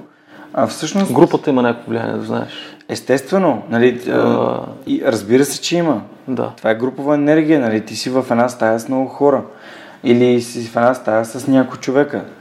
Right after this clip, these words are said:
Speaker 1: Нали? Ама и не правят презентация one-on-one.
Speaker 2: Да, да.
Speaker 1: Нали, ти, защото ти виждаш някакви хора, виждаш техните реакции,
Speaker 2: Но
Speaker 1: виждаш
Speaker 2: това
Speaker 1: те как
Speaker 2: последствие.
Speaker 1: реагират. М, то е някакъв фактор, който влияе на твоето емоционално вземане на решения.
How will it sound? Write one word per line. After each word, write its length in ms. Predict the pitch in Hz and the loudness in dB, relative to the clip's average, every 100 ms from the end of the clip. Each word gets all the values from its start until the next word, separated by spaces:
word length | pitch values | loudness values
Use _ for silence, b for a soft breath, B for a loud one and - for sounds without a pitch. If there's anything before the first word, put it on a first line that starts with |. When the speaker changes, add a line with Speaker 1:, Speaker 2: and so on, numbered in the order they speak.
| - - | -20 -8
Speaker 1:
Нали? 300 | 104 104 107 - | -4 -2 -4 -6
Ама 280 | - 110 117 | -2 2 2
и 20 | |
не 140 | 120 117 | 0 0
правят 300 | 123 127 - | 2 2 2
презентация 580 | 127 120 117 113 - 107 | 0 0 0 -2 -2 0
one-on-one. 580 | 107 101 98 98 107 117 - - | 0 0 0 0 0 -2 -10 -10
Speaker 2:
Да, 200 | 107 98 | -4 -2
да. 240 | 113 120 117 - | -2 -4 -8 -4
Speaker 1:
Нали, 200 | 117 110 | 2 2
ти, 260 | 110 123 120 | 0 -4 -4
защото 800 | 117 - 113 113 117 117 117 113 117 B B B B _ | -4 0 0 2 4 6 4 0 -6 B B B B _
ти 100 | 135 | 0
виждаш 260 | 131 135 127 | 2 2 2
някакви 300 | 131 127 117 | 2 2 -2
хора, 260 | 110 117 | -2 2
виждаш 220 | 123 127 117 | 2 2 0
техните 420 | 123 131 123 113 | -2 0 2 4
реакции, 360 | 104 107 - | 4 0 -4
Speaker 2:
Но 60 | 117 | -4
Speaker 1:
виждаш 100 | 120 | 0
Speaker 2:
това 100 | 127 | 0
Speaker 1:
те 60 | 123 | 0
как 80 | |
Speaker 2:
последствие. 320 | - 139 117 107 | 2 2 4 2
Speaker 1:
реагират. 420 | 107 110 120 - _ b b b b b | 2 0 -2 -8 _ b b b b b
М, 320 | - 151 156 151 - - | 2 6 6 4 -4 -6
то 200 | - 123 | 2 6
е 80 | 131 | 6
някакъв 400 | 156 165 170 190 | 4 0 -2 -4
фактор, 380 | - 165 - 160 | -2 -2 -2 -4
който 300 | - 147 151 | -2 -2 -2
влияе 320 | 135 135 135 | 0 4 4
на 140 | 147 139 | 4 0
твоето 360 | 131 127 127 | 2 2 4
емоционално 520 | 135 127 - 123 123 | 2 2 -2 0 2
вземане 400 | 131 117 113 113 | 2 2 2 2
на 160 | 123 135 | 2 2
решения. 460 | 135 - 165 139 | 2 2 2 2